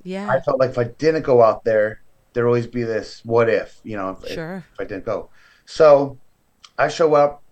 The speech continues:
Speaker 2: I also, that's when I found more about Can-, uh, Canyon's bipolar depression too.
Speaker 1: Mm.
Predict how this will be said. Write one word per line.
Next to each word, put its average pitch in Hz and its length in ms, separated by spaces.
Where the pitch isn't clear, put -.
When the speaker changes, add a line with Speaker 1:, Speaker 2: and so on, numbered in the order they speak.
Speaker 2:
I 156 100
also, 180 300
that's 131 260
when 131 100
I 123 40
found 120 200
more 117 160
about 113 300
Can-, 110 320
uh, 107 280
Canyon's 107 580
bipolar 113 420
depression 104 520
too. 98 460
Speaker 1:
Mm. 151 100